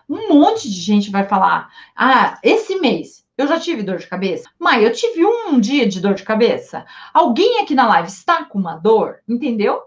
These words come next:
Se você começar a fazer essa pergunta, imagina isso no teu Instagram, ou no teu Stories, ou no teu Face, ou no YouTube, entendeu?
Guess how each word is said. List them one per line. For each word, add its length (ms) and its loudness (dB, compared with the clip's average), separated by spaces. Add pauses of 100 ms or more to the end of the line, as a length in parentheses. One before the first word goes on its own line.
(240)
Se 160 -12
você 140 -4
começar 360 -2
a 100 -8
fazer 320 -2
essa 180 -4
pergunta, 720 -4
imagina 680 -4
isso 500 -4
no 160 -6
teu 200 -4
Instagram, 580 -8 (320)
ou 140 2
no 180 0
teu 240 -2
Stories, 560 -4
ou 240 6
no 160 -2
teu 180 -2
Face, 440 -8
ou 160 0
no 120 -2
YouTube, 380 -6 (200)
entendeu? 440 -2